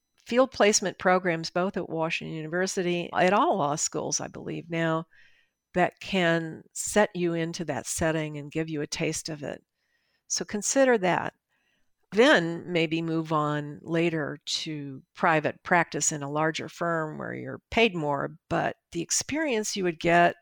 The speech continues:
initially in public service or public interest is invaluable.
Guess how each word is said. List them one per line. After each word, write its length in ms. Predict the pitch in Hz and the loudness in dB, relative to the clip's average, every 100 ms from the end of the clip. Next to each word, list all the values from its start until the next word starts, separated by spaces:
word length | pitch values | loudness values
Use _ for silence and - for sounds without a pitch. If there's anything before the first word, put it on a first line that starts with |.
| _ | _
initially 840 | - 175 175 - 175 170 165 160 - _ _ - - | -6 -2 -2 -2 0 0 0 -4 -10 _ _ -20 -8
in 140 | 165 | -6
public 380 | - 196 185 - | 0 2 4 4
service 640 | - 202 196 190 190 - - | 4 6 6 6 4 0 -6
or 80 | 165 | -8
public 400 | - 175 165 - | -4 -2 -2 -4
interest 720 | 175 170 175 175 170 - - _ _ - | -6 -4 -2 -4 -4 -10 -14 _ _ -6
is 180 | 165 | -2
invaluable. 960 | 160 160 160 160 165 165 160 165 - | -2 -2 0 2 2 -2 -10 -16 -20